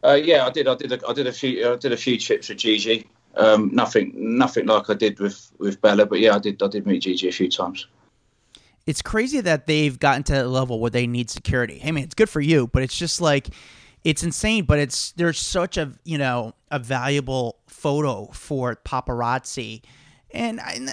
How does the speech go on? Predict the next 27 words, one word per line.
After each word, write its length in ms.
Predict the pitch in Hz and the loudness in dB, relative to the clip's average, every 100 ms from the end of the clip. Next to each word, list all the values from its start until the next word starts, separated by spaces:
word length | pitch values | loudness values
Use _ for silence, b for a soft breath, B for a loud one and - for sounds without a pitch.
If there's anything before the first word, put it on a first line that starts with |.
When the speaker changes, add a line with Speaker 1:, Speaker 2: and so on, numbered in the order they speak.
| 220 | -8
Speaker 2:
and 140 | 285 | -6
not 160 | 320 311 | -4 -4
necessarily 360 | 269 - 208 | -4 -2 -2
there's, 340 | 180 170 151 - _ - | -2 -4 -6 -10 _ -8
there's 240 | 226 190 | -6 -4
usually 320 | 262 240 214 | -4 -4 -6
very 560 | 143 131 165 165 156 143 | -6 -4 -2 -2 -4 -10
few 260 | - - 160 | -16 -8 -8
times 400 | - 147 143 135 | -4 -2 -2 -2
where 120 | 131 | -6
it 40 | 127 | -6
gets 160 | 135 - | -6 -2
out 160 | 135 | -2
of 60 | 135 | 0
line 240 | 123 123 | -2 -4
because 320 | 117 131 170 147 | -6 -8 -6 -4
they're 80 | |
so 180 | 156 165 | -2 -2
professional 560 | 151 - - 120 - 135 | -2 -2 -2 -4 -2 -2
about 140 | 135 | 0
it 60 | 135 | -2
and 80 | 131 | -2
they're 60 | |
so 200 | 123 135 | 0 0
good 200 | 113 131 | 2 0
about 280 | 123 127 123 | 2 0 -2
it. 100 | 127 | -4